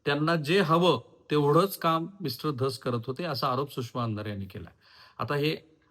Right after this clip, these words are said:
आगवणींची एक केस आता समोर आली आहे. मी आगवणींची पण माहिती घेतली की ह्या गृहस्थांनी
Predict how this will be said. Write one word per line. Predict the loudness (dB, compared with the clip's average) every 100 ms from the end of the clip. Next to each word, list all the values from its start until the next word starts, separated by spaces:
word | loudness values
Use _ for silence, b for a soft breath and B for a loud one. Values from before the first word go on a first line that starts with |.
| _
आगवणींची | -2 2 4 4 2 0
एक | -2 -2
केस | -4 -4
आता | -4 -4
समोर | -2 -2 -2
आली | -4 -8
आहे. | -8
मी | -2
आगवणींची | 0 0 0 -2 -4
पण | -6 -6
माहिती | -4 -2 -2
घेतली | -4 -4 -6
की | -4
ह्या | -4
गृहस्थांनी | -2 0 -2 -2 -4 -4